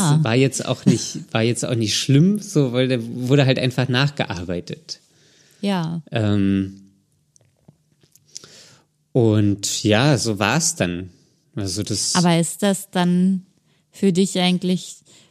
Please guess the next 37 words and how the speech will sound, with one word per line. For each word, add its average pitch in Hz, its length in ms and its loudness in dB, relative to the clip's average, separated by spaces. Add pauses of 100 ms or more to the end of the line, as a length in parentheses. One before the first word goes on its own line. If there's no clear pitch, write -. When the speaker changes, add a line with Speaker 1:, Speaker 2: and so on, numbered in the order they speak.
Speaker 2:
was, - 380 -2
was 180 220 0
wiegt 208 360 -2
denn 180 240 4
mehr, 180 240 4
ein 190 160 2
richtiger 175 520 0
Fehler 190 720 -2
oder, 196 680 0
äh, - 20 0
Speaker 1:
Das 180 100 0
ist 180 80 -4
beides - 160 -6
Speaker 2:
zu 180 160 2
Speaker 1:
schlimm. 160 240 4
Speaker 2:
wenig? - 420 -4
Speaker 1:
Beides, - 440 -8
beides - 220 -4
Speaker 2:
Beid-, 160 160 2
Speaker 1:
schlimm. - 120 -2
Speaker 2:
beides 170 380 -2
gleich. 151 380 -6
Speaker 1:
Beides, - 560 -2 (160)
beides 98 260 -2
nicht 104 160 0
akzeptabel. 95 680 -4 (800)
Speaker 2:
Mhm. 180 440 2
Speaker 1:
<laughs> - 60 -20 (600)
Also, 151 280 6 (680)
naja, 151 300 6
ist, 175 260 2
ist 190 220 2
auch 180 120 -2
wirklich 135 280 2
irgendwie 113 320 0
nicht 107 220 -2
akzeptabel. 101 760 -8